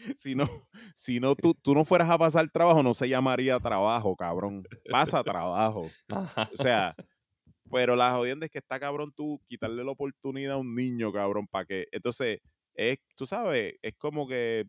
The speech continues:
Speaker 1: bien cómico que un niño no se lo vendan, pero un, un tipo de treinta y pico, de cuarenta y pico años, se vaya pa'l cine con un bucket de Mario y tú dices como que, "Coño, mano", tú sabes.
Speaker 2: <laughs>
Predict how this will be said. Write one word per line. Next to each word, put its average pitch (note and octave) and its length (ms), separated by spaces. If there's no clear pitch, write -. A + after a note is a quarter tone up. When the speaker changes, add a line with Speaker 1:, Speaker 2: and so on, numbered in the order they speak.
Speaker 1:
bien B2 300
cómico C#3+ 460
que G#2+ 80
un A#2 180
niño C3 360
no G#2+ 100
se B2+ 120
lo B2+ 160
vendan, B2+ 440
pero G2+ 200
un, G#2+ 160
un G#2 140
tipo A#2+ 360
de A2 80
treinta G#2 320
y F#2+ 40
pico, A#2 300
de G2+ 60
cuarenta G2+ 360
y F#2 40
pico A2 300
años, A#2 480
se - 160
vaya F#2+ 240
pa'l G#2+ 180
cine G#2+ 280
con F#2+ 120
un F#2 160
bucket G2 260
de G2 140
Mario F#2+ 260
y E2 40
tú F#2 80
dices F2+ 180
como F2 220
que, D#2+ 140
"Coño, E2+ 360
mano", E2+ 380
tú - 100
sabes. F#3 580
Speaker 2:
<laughs> - 140